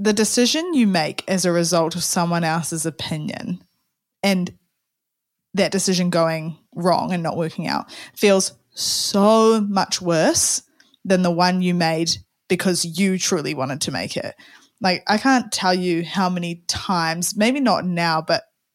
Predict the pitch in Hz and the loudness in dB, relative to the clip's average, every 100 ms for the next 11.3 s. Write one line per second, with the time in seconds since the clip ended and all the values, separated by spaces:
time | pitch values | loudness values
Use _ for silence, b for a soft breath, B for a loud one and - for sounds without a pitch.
0 | - 190 175 160 - 277 233 180 - 160 | -4 -2 -2 -4 -2 2 4 2 -2 -4
1 | 156 156 123 202 - B B B _ 190 | -2 0 2 2 -2 B B B _ 2
2 | 185 170 - _ _ _ _ - 190 208 | 2 2 -6 _ _ _ _ 0 4 4
3 | 240 220 185 180 165 170 175 156 160 165 | 4 2 2 2 0 0 0 0 0 -4
4 | 170 180 170 160 - 175 175 - 175 - | -4 -2 -2 -2 0 2 2 0 -2 -2
5 | - 170 165 160 156 160 - 151 151 - | -2 -2 -2 -4 -6 -6 -4 -2 -2 -4
6 | - 92 247 226 - b b b - 175 | -6 -2 -2 -2 -8 b b b -2 -2
7 | 175 170 - 185 180 175 165 147 170 - | 0 -4 -4 0 0 0 -2 -2 -2 -4
8 | 165 - 160 147 - - 180 - - _ | -6 -4 -4 -2 -4 -4 -2 -4 -6 _
9 | 208 196 185 185 185 - 147 151 160 226 | 0 2 4 2 0 -4 -8 -2 2 2
10 | - - - _ _ _ _ - 202 208 | 2 -6 -12 _ _ _ _ 0 4 4
11 | - - | 0 -6